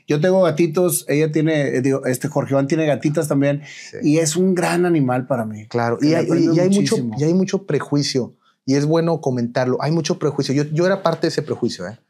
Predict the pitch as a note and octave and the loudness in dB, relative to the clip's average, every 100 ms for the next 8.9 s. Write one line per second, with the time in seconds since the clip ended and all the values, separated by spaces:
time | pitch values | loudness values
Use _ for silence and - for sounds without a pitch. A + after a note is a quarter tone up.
0 | _ A#2 C3 C#3 D3+ D#3 D#3 C#3 C3 C#3+ | _ -8 -4 0 0 0 0 0 -2 -4
1 | C3+ C3+ A#2+ A#2+ C3 D3 B2+ A#2+ A#2+ B2+ | -4 -6 -4 -4 -4 -2 -4 -6 -6 -8
2 | G#2 G2 G#2 G2+ A#2 B2 D3 D3+ D#3 C#3 | -6 -10 -12 -10 -8 -4 -4 -4 -4 -2
3 | C3 B2+ C3 A#2 A2 A#2 A2 G#2+ G#2+ G#2 | -2 -4 -4 -4 -4 -4 -8 -10 -8 -8
4 | G2 _ _ _ - _ B2+ C#3+ D3+ D3+ | -12 _ _ _ -20 _ -2 0 2 2
5 | D3+ B2+ C3 C#3 B2 B2+ A2+ F#2 - G2+ | 2 2 0 -2 -4 -4 -4 -6 -4 -2
6 | A2+ D3+ - - - A2+ G#2+ - G3+ F#3 | -2 -4 -10 -16 -10 -8 -6 -4 -2 -2
7 | - _ F3+ G3 G3+ - D3 E3+ D#3 D#3 | -6 _ -2 0 0 -4 -4 -4 -4 -4
8 | E3+ D#3 D#3 D3+ D#3 D#3 D3+ D3 D3 | -4 -2 -2 -2 -2 -4 -6 -10 -10